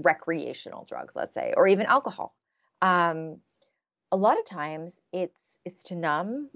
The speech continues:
or to not feel or to escape or to, uh, using that as a tool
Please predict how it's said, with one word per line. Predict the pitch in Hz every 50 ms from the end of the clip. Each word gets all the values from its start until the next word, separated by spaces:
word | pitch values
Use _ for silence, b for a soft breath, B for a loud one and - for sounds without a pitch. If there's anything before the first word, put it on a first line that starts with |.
| -
or | - 151 160
to | 160 - 165
not | 165 160 143 - - - -
feel | - - 240 233 226 220 220 220 220 220 - -
or | - 147 147 147
to | - - - -
escape | - - - - - - - 220 208 202 196 190 196 196 - -
or | - - - 156 160
to, | 156 - - 160 156 151 151 147 b b b b b b b b _ _ _ _ _ _ -
uh, | - - -
using | 196 196 175 190 214 247 226 262 254 226 196
that | 180 160 185 240 -
as | - 185 170
a | 175
tool | - - - 180 170 170 165 170 180 180